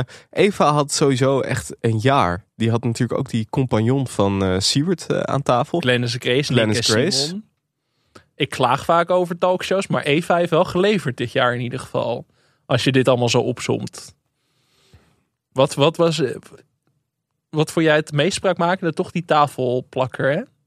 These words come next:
Speaker 1: Ja, ik denk het wel. Dat, dat,
Speaker 2: Dat
Speaker 1: dat
Speaker 2: was dan niet bij Jinek, dat was bij Bo in Jinek,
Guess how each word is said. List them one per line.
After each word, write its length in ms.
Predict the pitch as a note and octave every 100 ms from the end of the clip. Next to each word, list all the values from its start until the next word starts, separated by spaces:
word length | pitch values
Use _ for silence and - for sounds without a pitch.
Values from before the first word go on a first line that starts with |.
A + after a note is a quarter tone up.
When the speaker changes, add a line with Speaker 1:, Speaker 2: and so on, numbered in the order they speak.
| _ _ _ _ - - _ _ -
Speaker 1:
Ja, 280 | A#2 A#2 A2
ik 80 | A2
denk 160 | A2+
het 100 | A#2
wel. 200 | G#2+ F#2
Dat, 160 | G#2 G#2 -
dat, 160 | A2 - -
Speaker 2:
Dat 100 | B2+
Speaker 1:
dat 80 | A#2+
Speaker 2:
was 120 | A2+
dan 160 | B2
niet 140 | B2 A#2
bij 140 | A#2+
Jinek, 380 | A#2 A#2 A2+ A#2
dat 160 | A2+ A#2
was 160 | A#2
bij 200 | A#2 A#2+
Bo 260 | A#2 A#2+ A2+
in 200 | B2 A#2+
Jinek, 560 | A#2 A#2 C3+ - -